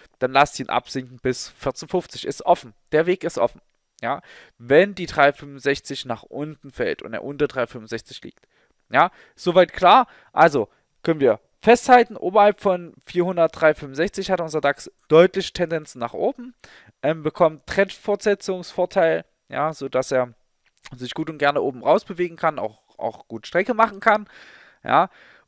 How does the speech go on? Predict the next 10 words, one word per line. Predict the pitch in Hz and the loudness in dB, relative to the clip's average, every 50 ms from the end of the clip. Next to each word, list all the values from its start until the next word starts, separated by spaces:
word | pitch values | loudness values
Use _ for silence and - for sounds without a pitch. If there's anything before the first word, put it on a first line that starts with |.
| _ | _
unter | - 156 185 196 185 202 190 180 180 | -2 0 0 2 6 8 8 8 8
vierhundert, | - - 185 180 175 190 175 180 170 - - | 4 0 -2 -2 0 0 0 -2 -2 0 2
drei | 170 160 165 | 2 2 2
fünfundsechzig | - 175 175 165 151 147 160 165 160 - - 139 - | 2 -2 -8 -6 -4 -2 -2 -2 -4 -8 -12 -12 -12
ist | 135 127 - | -10 -6 -6
er | 127 107 80 - 117 | -6 -6 -6 -10 -12
gefährdet, | 123 127 - - 214 254 269 226 233 - _ - | -10 -4 4 6 6 6 6 4 0 0 _ 4
weiter | 165 170 170 170 - | 4 4 4 4 -4
zu | - 135 | -10 -10
fallen, | - - 185 185 208 226 233 226 214 208 - | -2 2 4 4 4 4 2 -2 -6 -14 -20